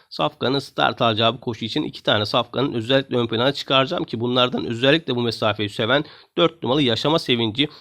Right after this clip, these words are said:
Hışman Çizik idaresinde ben de en şanslı safkan konumunda. Dediğim gibi uzun mesafe yarışlarının etkili safkanı olan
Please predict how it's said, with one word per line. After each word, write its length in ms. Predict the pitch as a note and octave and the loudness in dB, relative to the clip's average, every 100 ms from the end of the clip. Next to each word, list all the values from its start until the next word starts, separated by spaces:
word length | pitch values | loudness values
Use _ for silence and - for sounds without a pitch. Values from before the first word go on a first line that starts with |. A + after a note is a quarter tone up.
| _ | _
Hışman 320 | E3 - C#3 A2+ | -10 -2 0 0
Çizik 260 | C#3 C#3+ | -4 -6
idaresinde 720 | C3 A#2+ A2 G#2 A#2+ C#3+ - | 2 4 4 2 0 0 0
ben 220 | A#2+ A#2 A2+ | 0 0 2
de 60 | |
en 140 | C#3+ C3 | 2 2
şanslı 340 | - G#2 E3+ | 0 -4 -4
safkan 440 | - D3 - C#3 | -6 -6 -2 -2
konumunda. 480 | C3 A#2+ A2+ A#2 A3+ | 0 0 0 -2 -2
Dediğim 260 | B2 C3 C3+ | 0 2 0
gibi 160 | A#2+ | -2
uzun 280 | D3 A#2+ D3+ | -4 -2 0
mesafe 420 | B2+ A2 A2 - | 0 0 -4 -2
yarışlarının 520 | B2 A#2 - G#2+ A#2+ C#3+ | -2 -2 -4 -4 -2 -2
etkili 320 | G#2+ - D#3+ | -6 -6 -4
safkanı 440 | - G#2+ - A2+ | -2 -4 -4 -4
olan 220 | G2+ G2+ | -2 -4